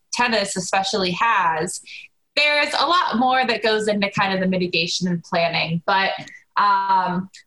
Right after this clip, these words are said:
they have restarted here in the States. They are super excited to do so. And so they have adopted all sorts of super strict testing behavioral protocols.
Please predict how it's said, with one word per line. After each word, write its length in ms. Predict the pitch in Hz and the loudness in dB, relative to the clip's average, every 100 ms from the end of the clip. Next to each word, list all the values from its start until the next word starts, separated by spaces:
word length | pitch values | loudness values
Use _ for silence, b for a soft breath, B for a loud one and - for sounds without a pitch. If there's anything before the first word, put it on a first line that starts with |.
| _ 247 | _ 0
they 540 | 262 269 262 262 - - | 2 4 2 2 -2 -2
have 560 | 214 202 202 196 180 - 180 | 0 2 2 2 -2 -4 -4
restarted 920 | 185 165 180 - 277 277 277 269 254 | -2 -2 -4 -4 0 0 2 0 -2
here 400 | - 220 202 196 | -2 0 2 0
in 220 | 190 190 | 0 0
the 100 | 175 | -2
States. 1120 | - - - 330 302 302 302 294 - - - - B - - | -6 -10 -4 0 2 2 0 -4 -8 -16 -14 -16 B -16 -2
They 360 | 208 196 190 190 | 0 2 2 0
are 220 | 180 190 | 0 -2
super 340 | - 220 196 | -2 -2 0
excited 540 | 185 - 240 262 269 254 | -2 -2 0 0 0 -2
to 120 | 233 | -2
do 300 | 240 240 254 | 0 0 0
so. 180 | - 240 226 226 233 - | 0 0 2 2 2 2
And 540 | 202 190 190 190 180 - | 0 2 2 0 -2 -4
so 280 | - 214 202 | -4 -2 0
they 400 | 226 269 302 294 | 0 0 0 0
have 460 | 254 214 208 208 - | 0 2 2 0 -2
adopted 540 | 190 170 185 - 185 - | -2 0 -2 -2 -6 -2
all 300 | 262 320 330 | 0 2 0
sorts 320 | - 277 277 247 | 0 -2 -2 -6
of 80 | |
super 300 | 240 247 247 | -4 -2 -2
strict 340 | 247 233 214 - | -2 -4 -6 -2
testing 420 | 233 233 247 233 | -2 -2 0 0
behavioral 520 | 208 214 214 226 220 | 0 0 0 0 0
protocols. 720 | 240 226 240 - 233 214 214 | 0 0 -2 0 0 0 -4